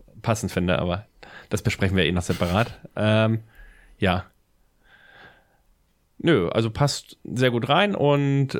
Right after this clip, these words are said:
äh, ich finde, er hat auf jeden Fall die Grafik perfekt ergänzt mit der Musik.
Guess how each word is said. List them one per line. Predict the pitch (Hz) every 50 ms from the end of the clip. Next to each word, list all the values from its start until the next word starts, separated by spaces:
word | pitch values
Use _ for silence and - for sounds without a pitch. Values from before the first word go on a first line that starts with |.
| -
äh, | 107 113 110 110 110 110 110 110 110 110 - - _ _ _ _ _ _ - - -
ich | - -
finde, | - - 113 80 80
er | 101
hat | 101 -
auf | - - -
jeden | 110 101 101 95
Fall | - 98 92 92 92 98 - - _ _ _ _ -
die | - 101
Grafik | - 98 98 101 - 107 95 - -
perfekt | - 101 - - 101 -
ergänzt | - 90 - 90 90 - -
mit | - 87
der | 95 87
Musik. | 87 85 82 85 82 - -